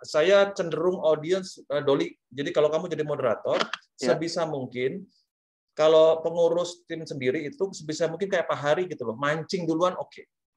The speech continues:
Speaker 1: Tapi
Speaker 2: Oh, oke.
Speaker 1: acara ini bukan buat pengurus,
Speaker 2: Iya.
Speaker 1: bukan orang kita gitu.
Speaker 2: Iya.
Speaker 1: Jadi kayak Pak Hadi itu kalau bisa sih ditahan, tahu kan ditahan gitu ya.
Speaker 2: Iya.
Speaker 1: Ya,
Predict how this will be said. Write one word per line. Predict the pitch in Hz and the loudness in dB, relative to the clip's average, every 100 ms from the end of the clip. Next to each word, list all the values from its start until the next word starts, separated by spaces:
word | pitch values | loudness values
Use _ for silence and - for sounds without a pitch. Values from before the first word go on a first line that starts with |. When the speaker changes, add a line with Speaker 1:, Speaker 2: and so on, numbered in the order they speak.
| _ | _
Speaker 1:
Tapi | 160 160 226 | -2 -2 -2
Speaker 2:
Oh, | 104 107 | -4 -4
oke. | - | -8
Speaker 1:
acara | 131 156 165 175 170 | -8 -6 -4 -2 0
ini | 151 185 | 0 -2
bukan | 202 113 139 135 | -4 -6 -8 -4
buat | 117 120 | -2 -2
pengurus, | - 90 139 113 - - - | -4 -8 -6 -4 -6 -10 -2
Speaker 2:
Iya. | 135 113 113 | 2 2 2
Speaker 1:
bukan | 117 117 | -2 -4
orang | 117 113 110 | -4 -4 -6
kita | 139 - 92 110 | -10 -10 -10 -10
gitu. | - _ _ - | -14 _ _ -6
Speaker 2:
Iya. | 117 - - _ _ _ | -6 -6 -14 _ _ _
Speaker 1:
Jadi | 127 131 - - - | -4 0 -2 -4 -12
kayak | - 143 | -2 0
Pak | 143 131 | 2 2
Hadi | 120 113 110 139 139 | 4 0 0 -4 -4
itu | 196 | -4
kalau | 190 131 117 | 0 2 2
bisa | 110 131 143 | 0 -6 -10
sih | - 175 | -10 -10
ditahan, | 135 123 - 131 131 139 110 - _ _ _ _ _ _ - | -8 -6 -4 -4 -2 -4 -4 -12 _ _ _ _ _ _ -6
tahu | 107 | -4
kan | 120 | -4
ditahan | 135 92 104 107 98 | -8 -4 -6 -6 -12
gitu | 92 | -10
ya. | 92 | -8
Speaker 2:
Iya. | - 123 - - _ _ _ _ _ | -2 -2 -2 -10 _ _ _ _ _
Speaker 1:
Ya, | 110 127 | -6 -4